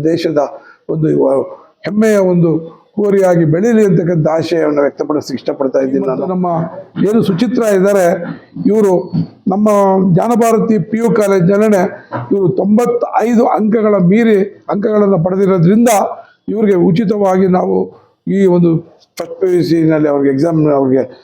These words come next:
ಅವಕಾಶವನ್ನು ನೀಡ್ತಾ ಇದ್ದೇವೆ. ಅವ್ರು ಯಾವುದೇ ಥರವಾದ ಫೀಸನ್ನು ಕಟ್ತಲೇ ಅವರು ಮುಂದೆ ನಮ್ಮಲ್ಲಿ ಪಿ ಯು ಸಿ ಓದಲು ಇಷ್ಟ, ಇಷ್ಟಪಟ್ಟಿದ್ದಾರೆ. ಅವ್ರು ನಮ್ಮಲ್ಲಿ ಪಿ ಯು ಸಿ ಓದ್ತಾ ಇದ್ದಾರೆ. ಇದೇ ರೀತಿ ಯಾವುದೇ ಮಕ್ಕಳಾಗಲಿ ತೊಂಬತ್ತೈದು ಅಂಕಗಳ ಮೇಲ್ಪಟ್ಟು ಎಸ್ ಎಸ್ ಎಲ್ ಸಿಯಲ್ಲಿ ಯಾರು ಪದ-, ಪದ-,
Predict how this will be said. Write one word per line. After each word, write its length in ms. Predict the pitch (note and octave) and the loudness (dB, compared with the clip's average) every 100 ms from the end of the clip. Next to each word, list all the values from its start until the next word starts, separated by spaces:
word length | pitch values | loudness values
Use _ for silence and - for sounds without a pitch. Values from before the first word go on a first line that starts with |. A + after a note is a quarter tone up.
| - D3+ | -10 -6
ಅವಕಾಶವನ್ನು 480 | F3+ F#3+ G3+ F3 E3+ | -4 -4 -4 -2 -2
ನೀಡ್ತಾ 220 | D#3+ E3 D#3 | -2 -4 -2
ಇದ್ದೇವೆ. 240 | D3+ D#3 D#3 - _ | -2 -2 -6 -16 _
ಅವ್ರು 160 | - C#3+ C#3 | -6 -2 0
ಯಾವುದೇ 240 | E3 G#3 F3+ | 0 0 0
ಥರವಾದ 320 | F3+ D#3+ D#3 C#3+ | 0 0 -2 -2
ಫೀಸನ್ನು 340 | E3 E3 D#3+ D#3 | -2 0 -2 -2
ಕಟ್ತಲೇ 480 | C#3 - D3 D3 F3 E3+ _ _ _ | -4 -4 -2 0 -2 -6 _ _ _
ಅವರು 160 | D3 C#3+ C#3 B2+ | -2 0 2 2
ಮುಂದೆ 180 | C#3+ D#3+ C#3+ | 2 0 0
ನಮ್ಮಲ್ಲಿ 320 | C#3+ C#3+ C3+ | 0 0 -2
ಪಿ 140 | A2+ D#3 | -2 -6
ಯು 60 | D#3 | -2
ಸಿ 80 | C#3+ | 0
ಓದಲು 340 | D3 E3+ D#3+ D#3 | 0 0 0 -2
ಇಷ್ಟ, 160 | - D#3+ D3 | -4 -4 -4
ಇಷ್ಟಪಟ್ಟಿದ್ದಾರೆ. 640 | - D#3+ C#3 D3 C#3+ F3 - | -4 -4 -4 -2 -2 -2 -2
ಅವ್ರು 120 | C#3 C#3 | -2 -2
ನಮ್ಮಲ್ಲಿ 260 | C#3+ C3+ B2+ | -2 -2 -2
ಪಿ 60 | D3+ | -4
ಯು 80 | C#3+ | -4
ಸಿ 120 | C#3+ C3+ | 0 0
ಓದ್ತಾ 200 | C3+ C#3 B2 | -2 -2 0
ಇದ್ದಾರೆ. 200 | G#2+ A2+ - - _ F#3+ | -2 -4 -16 -20 _ -4
ಇದೇ 160 | G#3+ C4 B3 | 0 2 2
ರೀತಿ 240 | F3 - C#3+ - - - D#3 | 2 -2 -4 -8 -18 -6 -2
ಯಾವುದೇ 360 | E3 A#3+ B3 B3+ A3 | 2 2 2 2 2
ಮಕ್ಕಳಾಗಲಿ 540 | A3 G3+ F3+ E3+ G3 C4 - - _ - | 0 0 0 2 0 -2 -8 -20 _ -8
ತೊಂಬತ್ತೈದು 720 | F3+ G#3+ B3+ B3+ A#3+ A3+ G#3+ G#3+ - | -2 0 0 -2 -2 0 0 0 -2
ಅಂಕಗಳ 420 | G3+ A3 A3 G#3+ G3 E3 | 0 0 0 2 2 2
ಮೇಲ್ಪಟ್ಟು 540 | F#3 A3+ A3+ G#3 D#3+ G3 D#3+ | 2 0 -2 -6 -4 -4 -4
ಎಸ್ 100 | G#3+ | -2
ಎಸ್ 120 | F#3+ | -2
ಎಲ್ 80 | F#3+ | -2
ಸಿಯಲ್ಲಿ 260 | F#3+ F3+ E3 D#3 | 0 2 2 2
ಯಾರು 180 | E3 D3+ - _ C#3 - | 0 -4 -8 _ -16 -8
ಪದ-, 240 | C#3+ E3 - | -4 -2 0
ಪದ-, 240 | D#3 D3+ | 0 -2